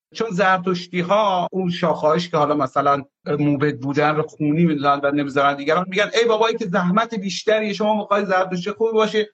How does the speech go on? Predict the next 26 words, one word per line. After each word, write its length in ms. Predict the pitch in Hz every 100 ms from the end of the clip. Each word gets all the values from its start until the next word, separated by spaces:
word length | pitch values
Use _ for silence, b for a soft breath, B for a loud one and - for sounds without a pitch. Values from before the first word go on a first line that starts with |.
| _
شما 340 | - 247 254 208
سر 300 | - 233 233
جای 160 | 214
خودت 280 | 220 233 190
این 80 | 170
کارو 400 | - 160 160 160
بکن. 380 | 160 175 175 -
و 140 | 196 196
این 120 | 247
هم، 220 | 214 247 233 - - -
اه، 100 | 165 170
مکافاتی 580 | 180 175 175 190 196 190
نداره. 240 | 156 143
آقای 240 | 190 233 240 233 214 -
مرتضی 360 | 180 180 190
مطهری 480 | 214 202 196 185 185
هم 100 | 202
کتاب 300 | 180 190 196
می‌نویسه 420 | 196 180 175 196 -
از 280 | 180 151 -
تساوی 580 | - 175 175 185 175 196
حقوق 380 | 220 202 185 185
زن 160 | 175 175
و 60 |
مرد 320 | 175 170 156
در 260 | 160 160